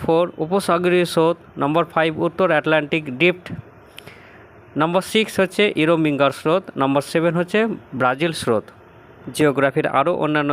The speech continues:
ধরনের প্রশ্ন উত্তর অল্প সময়ের মধ্যে জানতে ভিডিওটিকে অবশ্যই লাইক করবে, আর নতুন মতো হয়ে থাকলে চ্যানেলটিকে সাবস্ক্রাইব করবে। আমি অল্প সময়ের মধ্যে ইনফরমেশান দিয়ে রাখবো হাজারো হাজারো।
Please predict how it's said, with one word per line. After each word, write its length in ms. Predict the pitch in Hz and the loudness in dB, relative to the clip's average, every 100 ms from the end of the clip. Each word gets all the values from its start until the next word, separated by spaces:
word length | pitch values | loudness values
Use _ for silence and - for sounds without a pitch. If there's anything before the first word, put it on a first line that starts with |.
| 135 | 0
ধরনের 280 | 131 123 135 | 0 0 0
প্রশ্ন 220 | 170 - 196 | -2 0 -2
উত্তর 180 | 190 202 175 | 0 0 2
অল্প 140 | 135 147 151 | 0 -2 -4
সময়ের 260 | 143 131 120 | 0 0 0
মধ্যে 180 | 117 131 120 | 0 0 0
জানতে 280 | 101 101 160 254 - - - - | -2 -2 -4 -4 -8 -20 -20 -4
ভিডিওটিকে 460 | 127 127 120 120 110 107 | -2 0 0 0 0 0
অবশ্যই 300 | 113 - 117 | 0 0 0
লাইক 140 | 117 - | -2 0
করবে, 220 | 131 135 151 - | -2 0 -2 0
আর 80 | 117 135 | 0 0
নতুন 200 | 156 202 190 | 0 0 2
মতো 160 | 180 160 | 0 2
হয়ে 140 | 139 120 | 2 0
থাকলে 200 | 113 127 208 240 | 0 0 -2 -2
চ্যানেলটিকে 420 | 127 110 104 110 113 127 | -2 -2 -2 -4 -4 -2
সাবস্ক্রাইব 420 | 104 - 113 101 - | -4 -4 -4 -4 -6
করবে। 160 | 98 113 | -4 -2
আমি 100 | 123 113 | 2 2
অল্প 140 | 117 143 - | 0 -4 -2
সময়ের 260 | 170 170 170 | -2 0 -2
মধ্যে 180 | 156 160 | -2 -2
ইনফরমেশান 500 | 131 139 127 - 127 117 | 0 -2 -2 -2 -2 0
দিয়ে 120 | 110 104 | 2 0
রাখবো 220 | 101 156 151 | -2 -4 -2
হাজারো 320 | 147 143 131 123 | -2 0 2 2
হাজারো। 280 | 120 110 | 0 0